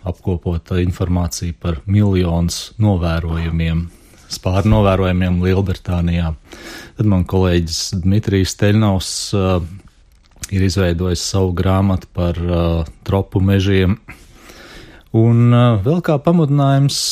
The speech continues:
bija tas, ka divtūkstoš sešpadsmitajā gadā tika izsludināta iespēja, uh, Vides aizsardzības fondā pieteikties, uh, uh, projektiem, kas b-,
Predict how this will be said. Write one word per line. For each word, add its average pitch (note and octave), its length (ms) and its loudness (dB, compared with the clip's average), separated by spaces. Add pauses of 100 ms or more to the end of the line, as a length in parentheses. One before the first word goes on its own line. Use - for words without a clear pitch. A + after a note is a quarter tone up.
bija C#3 340 0
tas, C#3+ 160 0
ka G2+ 200 0
divtūkstoš G2 720 -2
sešpadsmitajā A#2+ 680 0
gadā B2+ 340 2 (280)
tika C#3 240 -2
izsludināta A#2 640 0
iespēja, A2 720 0
uh, G2+ 1080 -4 (200)
Vides A2 300 -2
aizsardzības F#2+ 580 -2
fondā F3+ 340 4
pieteikties, A#2 720 0 (240)
uh, A2 320 2 (720)
uh, F#2 260 -2 (460)
projektiem, C#3 720 2 (640)
kas - 260 -6
b-, - 280 -14